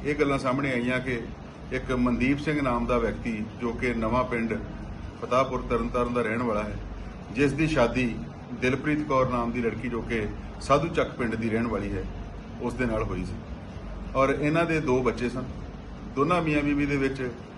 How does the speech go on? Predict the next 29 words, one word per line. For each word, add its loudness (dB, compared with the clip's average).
ਕਾਫੀ 2
ਸਮੇਂ 0
ਤੋਂ -2
ਡਿਸਪਿਊਟ -2
ਚੱਲ 2
ਰਿਹਾ 2
ਸੀ, -4
ਜਿਸ 2
ਦੇ -2
ਚੱਲਦਿਆਂ 0
ਦਿਲਪ੍ਰੀਤ 0
ਕੌਰ 4
ਆਪਣੇ 2
ਪੇਕੇ 2
ਪਿੰਡ 2
ਰਹਿ 2
ਰਹੀ 0
ਸੀ -4
ਆਪਣੇ -4
ਬੱਚੇ -6
ਦੇ -6
ਨਾਲ -10
ਔਰ 4
ਅੱਜ 2
ਸਵੇਰੇ 2
ਮਨਦੀਪ 2
ਸਿੰਘ 0
ਆਪਣੇ 0
ਨਾਲ 2